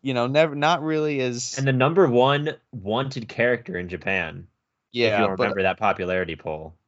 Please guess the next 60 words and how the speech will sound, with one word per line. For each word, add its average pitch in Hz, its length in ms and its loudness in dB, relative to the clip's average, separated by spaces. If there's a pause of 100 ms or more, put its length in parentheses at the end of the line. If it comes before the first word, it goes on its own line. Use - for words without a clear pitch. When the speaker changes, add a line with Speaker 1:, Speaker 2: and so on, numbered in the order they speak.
Speaker 1:
Yeah, 120 260 2
that 110 100 0
was 120 140 2
in, 107 100 -8
that 107 120 -2
was 117 100 -2
in 110 40 -10
the 107 80 -8
comments 107 440 -6
too. 110 200 -2
Uh, 123 100 0
in 190 260 -4
the 190 60 0
States, 165 520 -2
not 147 240 2
really 151 200 2
that 135 140 0
popular, 135 400 2
I 131 80 4
don't 127 140 -4
think. 127 380 -4 (640)
Uh, 117 240 0
not 127 240 4
a 135 40 0
surprise 120 520 -2
he's 113 160 -4
not 107 240 -2
in 110 140 -4
the 107 80 -4
game, 104 260 -4
like, 101 140 -6
officially 107 480 -2
now. 98 320 -2
And 113 120 -2
then 131 80 4
we 147 120 0
got, 120 260 6
uh, 104 200 0
Dra-, 113 340 0 (200)
Dragonborn, 175 720 -2
right? 151 360 2
That's - 140 -4
his 113 80 4
Speaker 2:
Uh, 110 120 6
Speaker 1:
name? 117 120 0
Speaker 2:
yes, 110 240 0
the, 107 200 -2
the 104 100 -4
Dragonborn 101 800 -2
from, 87 360 -8
from 90 160 -16
Skyrim. 87 680 -2 (180)
Speaker 1:
The 123 80 -10
Dragonborn 127 400 4
Speaker 2:
Uh, 131 40 2
Speaker 1:
from 135 100 -20
Speaker 2:
not, 131 160 -8
Speaker 1:
Skyrim. 113 640 -4
Speaker 2:
not 165 180 4
a, 185 180 2